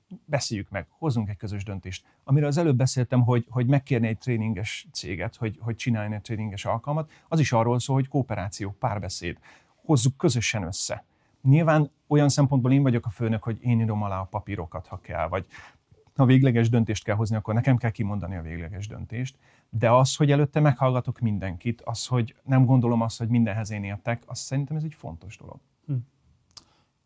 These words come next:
Speaker 2: Ez a hierarchizáltság, az, hogy az alulrévő kezdeményezéseknek nagyon szűk szerepe van,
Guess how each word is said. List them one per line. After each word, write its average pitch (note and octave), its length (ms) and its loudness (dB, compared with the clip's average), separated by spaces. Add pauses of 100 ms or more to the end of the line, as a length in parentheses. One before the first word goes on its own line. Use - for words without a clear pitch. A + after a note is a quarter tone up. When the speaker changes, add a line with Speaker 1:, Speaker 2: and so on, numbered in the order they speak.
(140)
Speaker 2:
Ez C#3 160 2
a C3 40 4
hierarchizáltság, A#2 1000 2
az, C#3 260 -2
hogy B2 300 -2
az B2 180 2
alulrévő C3 400 2
kezdeményezéseknek B2+ 800 -4
nagyon C3 280 -2
szűk C#3 320 -2
szerepe A2 400 -4
van, G#2+ 260 -2